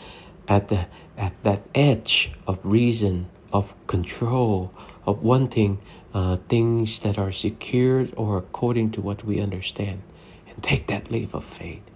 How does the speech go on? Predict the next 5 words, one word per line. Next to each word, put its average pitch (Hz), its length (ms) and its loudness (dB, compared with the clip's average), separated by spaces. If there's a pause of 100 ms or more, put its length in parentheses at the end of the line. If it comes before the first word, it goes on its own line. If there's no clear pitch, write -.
(680)
toward 92 340 -4
Him 95 240 -8 (920)
and 92 160 -8
loving 92 340 -4
Him. - 180 -14